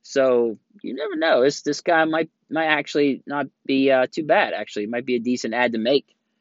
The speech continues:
to, uh, see what, uh, B C can do with him. But so I, I, with Will Craig, I'm not really that upset. I'm not surprised. I'm actually encouraged, to be honest with you, because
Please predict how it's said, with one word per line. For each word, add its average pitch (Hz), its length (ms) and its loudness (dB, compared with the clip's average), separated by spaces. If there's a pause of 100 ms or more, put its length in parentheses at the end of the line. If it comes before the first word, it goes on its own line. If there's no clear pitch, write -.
(580)
to, 127 300 2
uh, 117 260 0
see 131 280 2
what, 120 240 -2 (160)
uh, 113 220 2
B 131 200 2
C 135 200 0
can 131 140 0
do 175 120 4
with 117 100 0
him. - 60 -18 (1200)
But 90 340 -4 (200)
so 123 280 4
I, 131 400 0
I, 185 60 0 (680)
with 151 120 2
Will 190 160 4
Craig, 165 280 4
I'm 156 220 0
not 147 240 -2
really 135 220 0
that 135 120 2
upset. 127 360 -2
I'm 117 120 -8
not 127 160 -6
surprised. 123 560 -2
I'm 113 100 -8
actually 123 400 -4
encouraged, 113 440 -4
to 110 60 -8
be 113 100 -4
honest 120 220 -6
with 110 120 -8
you, 117 120 -2
because 117 520 -4